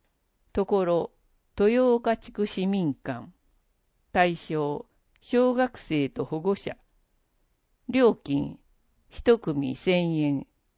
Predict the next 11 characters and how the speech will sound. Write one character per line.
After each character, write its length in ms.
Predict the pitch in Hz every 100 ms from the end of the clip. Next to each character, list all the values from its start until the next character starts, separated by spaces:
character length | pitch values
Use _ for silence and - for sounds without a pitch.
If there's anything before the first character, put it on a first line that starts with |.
| _ _ _ _ -
申 240 | 214 214
し 120 | - -
込 140 | 185
み、 300 | 170 156 - _ _ _
豊 380 | 196 226 240 240
岡 240 | 233 220
地 140 | 220 -
区 120 | 208
市 220 | - 196
民 240 | 202 196 147
館。 400 | - 131 120